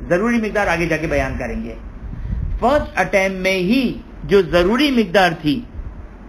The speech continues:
वो हासिल हो गई, पाक हो गया। जरूरी मिकदार कितनी है वो बाद में बयान करेंगे। सही, ये बात वाज़ेह हो गई।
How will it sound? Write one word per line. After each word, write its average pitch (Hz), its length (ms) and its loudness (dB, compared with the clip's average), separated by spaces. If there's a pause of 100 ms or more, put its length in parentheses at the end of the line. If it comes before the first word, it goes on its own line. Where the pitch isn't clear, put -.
(800)
वो 170 140 2
हासिल 208 600 2
हो 220 220 6
गई, 277 320 2 (1160)
पाक 151 180 2
हो 127 120 -6
गया। 104 220 -10 (280)
जरूरी 190 300 2
मिकदार 240 320 2
कितनी 233 240 -4
है 294 80 0
वो 247 120 2
बाद 180 180 2
में 170 100 -4
बयान 135 280 -2
करेंगे। 120 360 -8 (1080)
सही, 202 180 0
ये 208 120 -2
बात 185 160 0
वाज़ेह 185 280 0
हो 220 60 2
गई। 233 120 -2